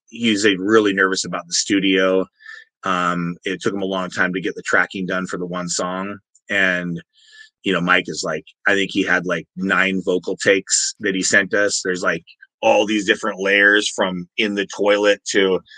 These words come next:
up high here. And, and we literally went through and, and we edited it and just said, "We want a low part here. We want a high part here. We want two, three parts here." And we just, we actually constructed the vocal part from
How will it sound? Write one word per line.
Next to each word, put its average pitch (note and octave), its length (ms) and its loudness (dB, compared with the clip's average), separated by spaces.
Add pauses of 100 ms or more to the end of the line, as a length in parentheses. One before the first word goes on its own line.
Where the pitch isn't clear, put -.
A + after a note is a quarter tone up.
(260)
up G#2+ 200 -2
high A2 260 6
here. A2 320 4
And, F#2+ 200 -4 (360)
and G#2 280 2 (120)
we A#2 280 2
literally A2+ 460 4
went G2+ 260 0
through A2+ 420 4
and, F#2+ 200 -2 (100)
and G2+ 240 0
we G#2+ 220 2
edited A2 400 2
it A2+ 140 4
and G#2 120 -4
just F#2+ 200 0
said, F#2+ 220 2 (260)
"We A2 80 0
want A2+ 180 2
a F#2+ 60 -2
low G2+ 280 2
part G#2 220 4
here. G#2+ 320 4
We G2+ 80 -2
want G2+ 140 -4
a F2+ 40 -8
high G#2 280 0
part G#2 200 2
here. G#2 360 4
We G2+ 80 0
want G2 300 -2 (280)
two, B2+ 120 -6 (100)
three B2 180 0
parts G#2+ 340 2
here." A2 300 4
And F#2+ 160 2
we G2+ 100 0
just, G2 240 -2 (380)
we A#2 180 2
actually A2 300 0
constructed G#2 720 -2
the F#2+ 80 -4
vocal F#2+ 400 -4
part F#2+ 260 0
from F#2+ 220 -2